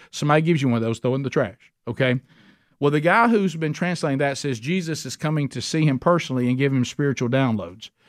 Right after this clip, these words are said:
Do you know what he says? He says, "What I decided to do is to bypass the mind and go straight to the heart."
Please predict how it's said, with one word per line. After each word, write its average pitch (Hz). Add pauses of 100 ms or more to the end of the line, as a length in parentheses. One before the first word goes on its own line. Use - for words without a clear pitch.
(240)
Do 127
you 147
know 190
what 202
he 185
says? 175 (420)
He 147
says, 175
"What 151
I 175
decided 165
to 123
do 139
is 113
to 123
bypass 139
the 110
mind 101 (220)
and 110
go 113
straight 127
to 127
the 117
heart." 104